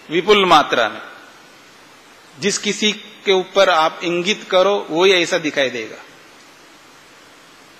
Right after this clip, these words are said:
कितनी योग्यता रखता है, कितना मान रखता है,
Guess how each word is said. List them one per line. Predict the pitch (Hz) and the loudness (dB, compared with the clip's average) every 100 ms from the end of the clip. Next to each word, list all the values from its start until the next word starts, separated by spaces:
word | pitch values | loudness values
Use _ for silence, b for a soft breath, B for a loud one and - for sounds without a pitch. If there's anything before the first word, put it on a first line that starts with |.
| - - | -20 -14
कितनी | - 214 220 262 | -8 -6 0 2
योग्यता | 247 226 214 233 226 | 4 4 4 2 4
रखता | 220 214 - - 196 | 4 2 -2 -2 0
है, | 180 202 202 | 0 0 -2
कितना | - 190 190 196 | -4 -8 -2 0
मान | 175 147 151 196 208 | 0 0 2 2 2
रखता | 190 - - 190 170 | -2 -2 -2 0 2
है, | 165 185 | 0 -2